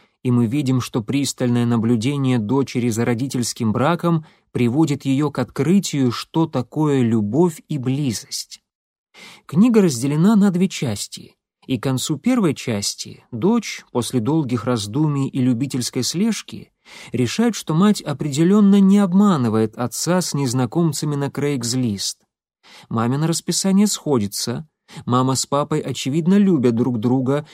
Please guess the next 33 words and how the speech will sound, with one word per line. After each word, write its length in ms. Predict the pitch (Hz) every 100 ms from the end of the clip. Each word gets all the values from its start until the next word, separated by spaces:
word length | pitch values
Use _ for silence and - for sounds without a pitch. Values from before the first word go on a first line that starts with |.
| -
все 300 | - - 127
так, 320 | - 170 220
как 240 | 214 202
и 40 | 196
должно 480 | 165 151 120 160 165
быть. 420 | 117 - - - _ _ _ _ _ -
Но 220 | 113 131
однажды 720 | 110 139 226 196 101 - - _ _ - -
брат 320 | 110 185 226
сбегает 540 | 170 156 175 202 208
с 140 | - -
уроков, 420 | 196 262 135 107
чтобы 280 | - 131 131
выкурить 380 | 233 - 208 -
косячок 580 | 196 - 196 247 214
в 100 | -
парке 320 | - 127 110 113
с 80 |
друзьями. 760 | 107 139 131 143 127 95 92 - _ - -
Это 300 | - 123 143
отдельная 580 | 139 117 135 120 104 107
сюжетная 600 | - 117 117 110 110 104
линия, 500 | 104 180 196 208 202 - -
как 200 | - 135
сверстники 680 | - - 151 175 - 175 165
подталкивают 800 | 160 131 - 151 151 147 147 131
его 240 | 123 143
к 80 | -
употреблению 640 | - - 117 107 131 127 127
наркотиков. 800 | 123 - 113 101 - - - _ _ _ - - -
И 80 | 120
по 140 | 110 117
дороге 580 | 143 226 180 110 -